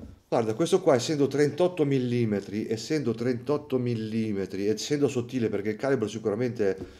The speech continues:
l'A trentuno derivato del ventotto novantadue, quindi è sottile, può essere indossato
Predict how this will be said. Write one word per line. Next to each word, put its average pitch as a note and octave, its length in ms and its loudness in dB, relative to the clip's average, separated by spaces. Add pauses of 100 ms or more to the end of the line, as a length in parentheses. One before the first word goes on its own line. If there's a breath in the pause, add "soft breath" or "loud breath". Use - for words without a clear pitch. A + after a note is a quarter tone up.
(180 loud breath)
l'A A2 180 2
trentuno A2 540 -2
derivato G#2 400 0
del G2 120 2
ventotto G2+ 400 -2
novantadue, G#2 580 -2
quindi G#2 260 -6
è F#2 60 -2
sottile, G2+ 680 -6 (1160 soft breath)
può B2+ 120 -2
essere D3+ 220 -4
indossato C#3+ 760 0